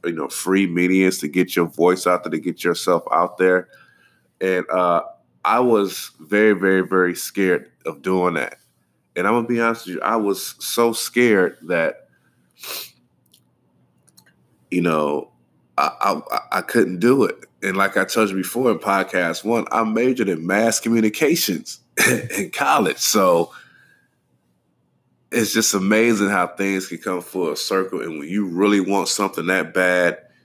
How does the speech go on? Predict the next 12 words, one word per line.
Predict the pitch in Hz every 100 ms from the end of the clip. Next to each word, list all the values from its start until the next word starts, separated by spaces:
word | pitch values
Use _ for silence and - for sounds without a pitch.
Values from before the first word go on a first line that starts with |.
| _
you | 85 90
will | 87
put | 95 -
the | - -
effort | 90 87 78
into | 80 - 90 78
it | -
to | -
do | - 104 92
it. | - _ _ _ _ _ _ _ _ _ _ _ _ _ _
And, | 92 85 82 -
uh, | 76 82 78 71 67